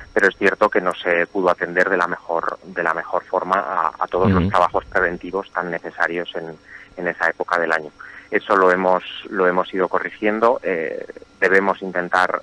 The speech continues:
Speaker 1: eh, este año todavía avanzar más en esos, en esos trabajos, en esos trabajos preventivos y luego, pues, también nos ha llevado a tomar,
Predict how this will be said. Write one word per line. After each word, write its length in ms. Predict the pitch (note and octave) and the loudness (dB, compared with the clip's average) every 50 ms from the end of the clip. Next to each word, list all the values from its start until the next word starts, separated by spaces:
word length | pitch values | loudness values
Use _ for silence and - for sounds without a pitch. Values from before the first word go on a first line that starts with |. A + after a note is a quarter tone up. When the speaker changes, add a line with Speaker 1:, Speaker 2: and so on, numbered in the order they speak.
| - - | -8 -12
Speaker 1:
eh, 140 | C#2 C#2+ - - - | -12 -12 -12 -10 -12
este 260 | G2+ - - F#2+ F#2+ | -12 -10 -4 -2 0
año 220 | F2+ F2+ F2+ E2+ | 0 0 -2 -6
todavía 400 | - F2+ F2+ F2+ F2+ G2 F#2+ F2+ | -2 0 0 0 2 2 2 2
avanzar 360 | E2+ F2 F2 F2 - - - | 2 2 0 0 -2 -2 0
más 220 | F#2 F#2 F#2 - - | 2 0 0 0 -2
en 100 | F2 E2+ | -6 -8
esos, 280 | E2+ E2+ - F#2 E2+ - - - - - - - - - | -8 -8 -8 -10 -10 -10 -12 -20 -20 -20 -20 -20 -12 -8
en 120 | G2 F2+ F2 | -6 -6 -4
esos 220 | E2 - F#2 - | -4 -6 -8 -6
trabajos, 520 | - F#2 F2 F2 F2 - - F2+ F2+ F2 - - - | 0 2 2 2 2 0 0 -4 -4 -4 -4 -8 -8
en 100 | G2+ F#2 | -6 -6
esos 220 | F2+ - G2 F2+ - | -6 -6 -8 -8 -4
trabajos 400 | - F#2+ F2+ F2 F2 - F#2 - - | 0 0 0 0 0 -4 -8 -10 -6
preventivos 580 | - F#2 F2 F2 F2 F2 - G2 G2 G#2+ A2 - - - - - - - - | -4 -4 -2 -4 -4 -6 -4 -2 -2 -2 -2 -4 -8 -20 -20 -20 -14 -8 -2
y 60 | B2+ | 2
luego, 220 | A2 G#2+ G2+ G#2 G#2 | 6 6 6 6 6
pues, 160 | G#2+ G2 - | 4 0 0
también 360 | G#2 F#2+ F#2 F#2 F#2 F#2 G2 | -2 -2 -2 0 -2 0 0
nos 160 | G2 F#2 - F#2 | -2 -2 -2 -2
ha 60 | F#2 | 0
llevado 300 | F#2 F#2 F2+ F#2 F#2 F#2+ | 2 2 4 4 4 4
a 60 | F#2+ | 2
tomar, 440 | - F#2 F2 F2+ F#2 F#2 - - | 2 0 0 2 2 2 0 -2